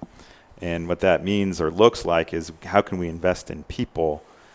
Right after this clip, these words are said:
um, based on what Jesus talked about in the Great Commandment? How can we meet human needs in the community as businesses th-, in a way that glorifies God? And, and the,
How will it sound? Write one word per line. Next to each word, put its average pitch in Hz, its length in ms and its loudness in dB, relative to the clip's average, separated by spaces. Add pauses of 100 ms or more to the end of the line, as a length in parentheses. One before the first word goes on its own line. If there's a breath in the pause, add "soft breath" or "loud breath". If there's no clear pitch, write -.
(280 soft breath)
um, 82 280 -2
based 87 320 0
on 80 180 -4
what 82 180 -2
Jesus 85 320 -2
talked - 300 -4
about 76 360 -4
in 76 100 -12
the 73 60 -14
Great 76 260 -6
Commandment? 76 480 -12
How 95 120 -2
can 98 180 -2
we 92 100 -2
meet 90 340 0 (100)
human 87 520 -4
needs 85 400 -2
in 82 100 -10
the 82 60 -8
community 90 480 -6
as 82 100 -6
businesses 123 760 -2 (800 soft breath)
th-, 90 120 -2
in 98 140 0
a 90 40 0
way 107 260 10
that 87 180 4
glorifies 87 560 4
God? 87 420 6
And, 80 220 -6
and 82 160 -6
the, 80 140 -6